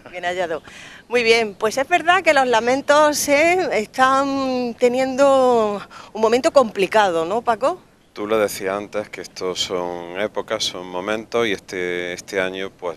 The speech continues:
Speaker 2: vamos a tener un corro de cinco trompeteros.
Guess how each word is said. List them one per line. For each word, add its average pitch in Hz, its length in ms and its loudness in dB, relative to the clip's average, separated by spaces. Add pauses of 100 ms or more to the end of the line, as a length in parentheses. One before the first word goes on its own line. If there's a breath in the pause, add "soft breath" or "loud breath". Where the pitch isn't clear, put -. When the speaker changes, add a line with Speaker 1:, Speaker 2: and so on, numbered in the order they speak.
Speaker 2:
vamos 82 220 -8
a - 20 -20
tener 82 240 -6
un 82 240 -12
corro 95 320 -2
de 92 140 -4
cinco 82 840 -8 (420 soft breath)
trompeteros. 113 680 -2